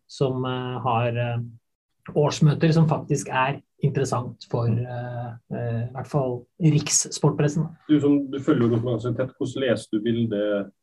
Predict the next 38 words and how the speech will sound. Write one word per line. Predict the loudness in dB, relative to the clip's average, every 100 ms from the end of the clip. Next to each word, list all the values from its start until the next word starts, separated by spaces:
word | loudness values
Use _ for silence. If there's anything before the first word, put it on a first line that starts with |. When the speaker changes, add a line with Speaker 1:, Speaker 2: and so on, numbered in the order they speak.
| -12
Speaker 2:
den | -4 0 2 0 -4 -8
siste | -8 -8 -8 -8 -6
uka | -2 -2 -2 -4
her, | -4
for | -6
å |
si | -6
det | -4
sånn? | -4 -2
Hva | -2 0
liksom | 0 0
er | -2
dette | -2 -4
her | -4
et, | -6 -10 -20 _ _ _ _ _ _ _ _ _
ja, | -12 -12 -14 -12
et | -10
tegn | -4 0 0 0
på? | 2 4
Er | 4
det | 4 2 2 0 0 -2 0
fortsatt | 0 2 2
en | 2
klubb | 4 4 4
som | 2 2
sliter | 2 0 0
med | 0 0
å |
finne | 2 0 2 2 2 -2 -8 -6
frem | -2 -2
til | -2
seg | -4 -2
selv, | 0 2 4 4 2
eller | 0 0 -2
er | 0 0
det | 0
sånn | -2 0
det | 0